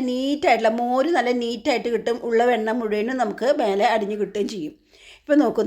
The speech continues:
നല്ല വൃത്തിയുള്ള മോരായി കണ്ടോ. അപ്പോൾ അതുപോലെ തന്നെ വെണ്ണയും കിട്ടി.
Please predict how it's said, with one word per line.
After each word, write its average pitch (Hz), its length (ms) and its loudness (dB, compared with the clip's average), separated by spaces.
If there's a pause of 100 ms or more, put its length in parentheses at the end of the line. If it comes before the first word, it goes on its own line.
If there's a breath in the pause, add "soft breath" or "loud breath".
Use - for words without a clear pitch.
നല്ല 269 380 2 (580)
വൃത്തിയുള്ള 254 520 0
മോരായി 196 380 2
കണ്ടോ. 180 220 -4 (460 soft breath)
അപ്പോൾ 254 160 0
അതുപോലെ 285 280 6
തന്നെ 269 200 2
വെണ്ണയും 233 380 0
കിട്ടി. 180 240 -6